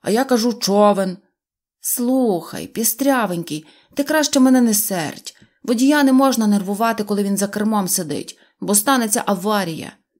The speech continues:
«Виходить, я маю казати неправду, якщо ти сидиш за кермом?» «Яку неправду? Ніби я вчу тебе казати неправду»,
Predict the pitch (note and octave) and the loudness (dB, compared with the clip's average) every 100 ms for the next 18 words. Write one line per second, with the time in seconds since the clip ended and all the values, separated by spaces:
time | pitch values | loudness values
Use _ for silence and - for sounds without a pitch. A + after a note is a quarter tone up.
0 | _ _ _ - D3+ D#3 A3+ G#3 G#3 A3 | _ _ _ -12 -10 -4 -2 -2 0 0
1 | A3+ A3 G#3+ A3+ A#3+ A#3+ G#3+ G3+ A#3+ D#4+ | 0 0 0 0 2 2 0 0 0 0
2 | C4+ B3+ - A#3+ G#3+ G3 G#3 G3 E3 F#3+ | 0 -2 -2 -4 -2 -4 -2 -4 -4 -4
3 | G3+ A#3+ A3+ D#3+ C#3+ _ _ _ _ _ | -2 0 0 -2 -8 _ _ _ _ _
4 | _ - G#3 E3+ E3 D#3+ - G2 - - | _ -8 -6 -2 -2 -2 -4 -8 -8 -10
5 | - - - A3 G3+ A#3+ B3 C#4+ C4 A#3+ | -12 -12 0 0 2 2 2 2 2 2
6 | B3+ B3 B3 B3+ C4 C#4 B3+ F3 D3 D3+ | 2 2 4 4 4 4 2 0 -4 -8